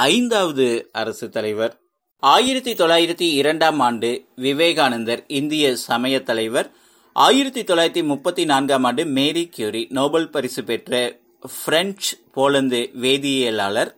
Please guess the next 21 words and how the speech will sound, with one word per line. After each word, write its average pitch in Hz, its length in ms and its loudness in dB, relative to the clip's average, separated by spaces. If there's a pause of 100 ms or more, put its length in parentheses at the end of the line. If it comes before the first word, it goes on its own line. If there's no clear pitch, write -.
(640)
ஆயிரத்தி 208 540 4
தொள்ளாயிரத்தி 151 560 0 (120)
அறுபத்தி 180 440 2
மூன்றாம் 139 380 2
ஆண்டு 127 280 0
பிங்காலி 160 560 0
வெங்கையா, 107 520 -2 (140)
இந்திய 139 420 0
தேசிய 123 460 -2
கொடியை 110 400 -2 (200)
வடிவமைத்தவர், 120 840 -2 (380)
ஆயிரத்தி 247 500 2
தொள்ளாயிரத்தி 165 400 0
தொண்ணூத்தி 160 400 -2
இரண்டாம் 139 420 2
ஆண்டு 120 260 -2
கோவை 139 360 0 (120)
மகேசன், 110 520 -6 (200)
ஈழத்து 151 520 0 (600)
எழுத்தாளர் 143 640 2
மற்றும் 127 360 -4